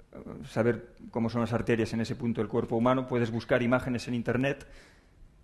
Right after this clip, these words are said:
pero claro, igual la imagen que, que encuentras no es del todo la que tú quieres. La ventaja de esto es que puedes ir, eh, rotando el modelo, ampliándolo, transparentándolo, hasta conseguir la imagen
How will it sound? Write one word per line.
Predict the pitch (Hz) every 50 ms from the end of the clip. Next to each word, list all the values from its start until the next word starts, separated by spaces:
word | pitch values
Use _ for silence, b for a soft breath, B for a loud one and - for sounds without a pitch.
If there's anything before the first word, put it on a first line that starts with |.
| - _ - - - - -
pero | - 113 110
claro, | 113 123 120 113
igual | 113 117 117
la | 117
imagen | 120 120 117 131 123
que, | 113 110 110 -
que | - 110
encuentras | 104 104 - 113 110 120 123 117
no | 113 110 113 113
es | - -
del | 117 104 -
todo | - 117 113 117
la | 113 107
que | 117 107
tú | 101 98
quieres. | - 127 117 101 95 92 - - -
La | 107
ventaja | 104 117 101 - 117 107 117 117
de | 113
esto | 110 - 135
es | 117 -
que | 120
puedes | 95 120 117 117 113 - -
ir, | 131 135 131 131 - B B B B B - - -
eh, | - - - - - -
rotando | - 123 123 117 - 131 135 135 127 127
el | 123
modelo, | 120 120 123 139 143 139
ampliándolo, | 123 120 - 135 131 131 131 135 139 135 139 139 151 151
transparentándolo, | - 123 120 120 - 127 113 113 117 113 135 131 135 135 135 139 151 156 B B B B B B
hasta | - 139 135 - - - 143 139
conseguir | - 131 123 - - 123 113 120 127 135 147 151 - B B B B B B
la | - 120 117 120 123 139 - -
imagen | 143 120 117 120 120 123 120 - 135 131 135 143 -